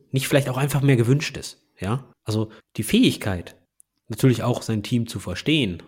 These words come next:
was jetzt gerade auch für sie das Beste ist oder was sie vielleicht sich sogar gerade wünschen, ist ja auch eine Kunst, ja? Also von daher, versteh mich nicht falsch, ich bin ein großer Fan von Laissez-faire und Servant Leadership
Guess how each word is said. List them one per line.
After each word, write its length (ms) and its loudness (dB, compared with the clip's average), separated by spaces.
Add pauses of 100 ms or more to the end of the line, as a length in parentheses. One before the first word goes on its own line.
(180)
was 340 0
jetzt 240 -2
gerade 360 -2
auch 180 -4
für 200 -4
sie 220 0
das 200 6
Beste 260 -2
ist 120 -6
oder 220 8
was 140 0
sie 100 4
vielleicht 260 0
sich 120 0
sogar 260 4
gerade 380 -2
wünschen, 540 4 (260)
ist 160 -2
ja 180 2
auch 480 4 (140)
eine 100 -4
Kunst, 640 -4 (120)
ja? 300 -4
Also 200 4 (640)
von 140 0
daher, 380 2 (320)
versteh 220 4
mich 120 8
nicht 120 2
falsch, 200 6
ich 60 -6
bin 120 4
ein 40 2
großer 260 2
Fan 240 2
von 480 0 (120)
Laissez-faire 640 2
und 440 -4
Servant 340 2
Leadership 520 2